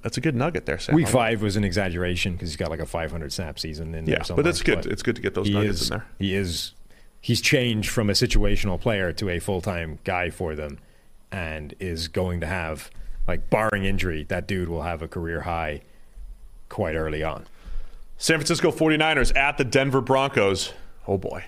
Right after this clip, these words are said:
Speaker 1: Sunday Night Football. You've got the Niners on the road, favored by one and a half. There's a lot of home underdogs this week, right? Like, way more than usual. You seeing that?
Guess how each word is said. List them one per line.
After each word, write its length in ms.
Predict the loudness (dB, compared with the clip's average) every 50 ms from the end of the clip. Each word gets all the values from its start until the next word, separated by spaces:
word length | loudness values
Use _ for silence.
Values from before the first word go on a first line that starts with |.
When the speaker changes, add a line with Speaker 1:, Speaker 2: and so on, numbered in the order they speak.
| -8
Speaker 1:
Sunday 580 | -4 0 2 4 4 4 4 4 4 4 4 4
Night 400 | 2 2 2 2 2 0 -4 -2
Football. 640 | 0 2 2 2 2 0 -2 0 0 -2 -4 -6 -10 -20 -20 -20 -20 -20 -20 -20 -20 -10 -6
You've 140 | -4 0 2
got 140 | 2 4 4
the 60 | 4
Niners 540 | 4 4 4 4 4 2 2 2 0 0 0
on 180 | 0 0 0 0
the 80 | 0
road, 360 | 0 0 2 2 0 -2 -4 -6 -14 -16 -18 -20 -20 -20 -18
favored 360 | -2 0 2 2 4 2 2
by 120 | 2 2 4
one 220 | 4 2 2 0
and 80 | 0 -2
a 40 |
half. 240 | -2 -2 -4 -4 0 0
There's 180 | 2 4 4
a 40 | 4
lot 580 | 4 4 4 4 4 4 4 2 -2 -4 -8 -10 -12 -12 -14 -12 -12 -12 -14 -16 -18 -20 -20 -20 -20 -20 -20 -20 -20 -20 -20 -20 -20 -20 -16 -8 -6
of 120 | -6 -4 -2
home 240 | 0 0 2 2
underdogs 460 | 2 0 0 -2 -4 -4 -4 -4 -6 -6
this 160 | -8 -6 -6
week, 280 | -6 -8 -8 -10 -14 -18 -20 -20 -20 -20 -20 -20 -20 -20 -20 _ -20 -20 -20 -20 -20 -20 -20 -20 -18 -6 -2
right? 240 | 0 0 0 0 -4 -8 -20 -20 -20 -20 -10 -6
Like, 140 | -4 -4
way 240 | 0 2 4 4 4
more 180 | 4 4 2 2
than 100 | 0 0
usual. 420 | 0 0 0 -2 -4 -8 -12 -16 -20 -20 -20 -20 -20 -20 -20 -20 -18 -18 -18 -18 -20 -20 -20 -20 -20 -18 -18 -18 -18 -20 -20 -20 -20 -20 -20 -20 -20 -10 -8
You 80 | -4 0
seeing 160 | 0 2 2
that? 180 | 0 -2 -4